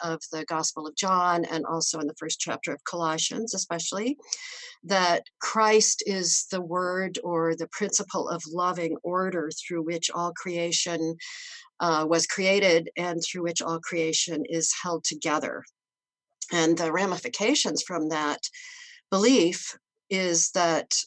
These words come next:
of course, if all creation is sacred, then humanity can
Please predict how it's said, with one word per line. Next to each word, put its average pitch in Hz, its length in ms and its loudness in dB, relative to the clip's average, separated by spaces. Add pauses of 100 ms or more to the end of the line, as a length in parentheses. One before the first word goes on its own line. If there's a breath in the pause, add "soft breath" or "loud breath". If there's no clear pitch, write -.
(140)
of 165 100 -8
course, 156 320 0
if - 100 -4
all 175 120 6
creation 165 420 0
is 165 140 2
sacred, 160 500 0
then 156 240 -2
humanity 156 720 -2
can 147 340 -2